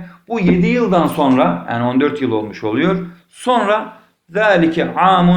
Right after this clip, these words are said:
ف۪يهِ يُغَاثُ النَّاسُ وَف۪يهِ يَعْصِرُونَ. Bu yedinci yıldan sonra bir yıl gelecek ki ف۪يهِ يُغَاثُ النَّاسُ. İnsanlar müthiş bir bolluk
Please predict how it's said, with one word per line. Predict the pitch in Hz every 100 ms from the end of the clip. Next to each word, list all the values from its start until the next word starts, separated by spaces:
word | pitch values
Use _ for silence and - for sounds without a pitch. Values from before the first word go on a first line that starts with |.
| 180 180 175 -
ف۪يهِ | 170 139 139 131
يُغَاثُ | 117 139 131
النَّاسُ | 127 120 139 160 170 170 - - - -
وَف۪يهِ | 113 139 127 110 110
يَعْصِرُونَ. | 104 98 - 101 98 90 87 - - - _ -
Bu | 254 - -
yedinci | - 170 170 190 180 185
yıldan | 170 160
sonra | 156 165 151 127
bir | 160
yıl | 139 160 165
gelecek | 131 127 123 185 - -
ki | 135 - - - _ _ _ _ _ _ _ _
ف۪يهِ | - 196 160 147
يُغَاثُ | 127 147 135 127
النَّاسُ. | 117 113 104 -
İnsanlar | 156 143 131 135 135 123
müthiş | 117 127 - 196 -
bir | 139 123 113
bolluk | 160 156 180 180